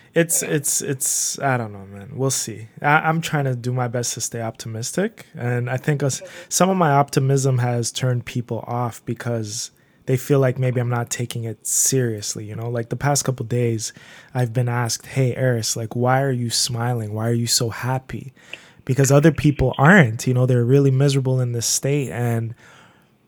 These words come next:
Speaker 1: I'm trying, I feel like someone needs to be <laughs> positive. Someone needs to be optimistic. Someone needs to have hope and keep faith, you know, because if the majority,
Speaker 2: Mm-hmm.
Speaker 1: going back to that,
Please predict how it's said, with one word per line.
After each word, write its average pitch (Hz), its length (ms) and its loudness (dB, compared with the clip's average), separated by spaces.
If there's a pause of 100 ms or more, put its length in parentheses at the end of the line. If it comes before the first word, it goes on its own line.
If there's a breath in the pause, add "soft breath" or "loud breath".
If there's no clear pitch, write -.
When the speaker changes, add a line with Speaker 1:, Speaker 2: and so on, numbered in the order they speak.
(100)
Speaker 1:
I'm 165 200 8
trying, 147 420 4
I 156 100 8
feel 170 220 4
like 160 160 6
someone 170 440 2
needs 151 280 2
to 139 100 4
be 123 140 2
<laughs> - 220 2
positive. 127 560 2
Someone 147 440 6
needs 139 240 4
to 135 140 0
be 127 200 4
optimistic. 123 640 0
Someone 147 300 4
needs 139 220 4
to - 80 2
have 123 300 2
hope 127 340 2
and 120 160 0
keep 120 260 -2
faith, 135 400 0
you 127 80 -2
know, 123 220 0
because 131 280 0
if 131 120 -2
the 127 80 2
majority, 131 720 10
Speaker 2:
Mm-hmm. - 420 -16
Speaker 1:
going 127 260 4
back 127 280 2
to 131 100 -4
that, 117 280 -2